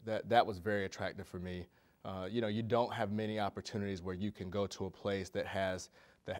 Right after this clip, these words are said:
academic profile that B C has and compete at the highest level in the A C C. You know, that, that just doesn't happen. And so the opportunity, um, once I learned more and understood what B C was about, I wanted to be a part of it.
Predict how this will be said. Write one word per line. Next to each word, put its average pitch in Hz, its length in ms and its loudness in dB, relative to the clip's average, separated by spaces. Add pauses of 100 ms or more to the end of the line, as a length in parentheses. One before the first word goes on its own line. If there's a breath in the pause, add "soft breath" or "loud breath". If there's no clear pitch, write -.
(120)
academic 101 560 -2
profile 95 520 2
that 92 140 -4
B 95 140 -4
C 98 200 -4
has 90 460 0
and 92 160 -10
compete 107 500 -4
at 92 120 -6
the 101 40 -6
highest 98 360 2
level 92 320 -2
in 90 80 -6
the - 100 -8
A 92 100 -4
C 92 200 -6
C. 90 380 -2 (380 soft breath)
You 110 100 -2
know, 98 200 0
that, 104 300 2
that 107 180 2
just 101 240 -4
doesn't 104 280 0
happen. 95 400 -6
And 92 120 -8
so 90 360 -2 (320 soft breath)
the 107 160 -4
opportunity, 107 920 4 (140)
um, 92 560 -10
once 117 400 2
I 104 300 6
learned 107 440 6
more 101 280 2
and 95 120 -4
understood 98 460 -2
what 95 180 0
B 101 120 -6
C - 200 -8
was 90 140 -4
about, 87 340 0
I 85 60 -2
wanted 90 280 -4
to 87 60 -6
be 87 140 -6
a 85 60 -4
part 80 260 -6
of 76 100 -14
it. 87 120 -14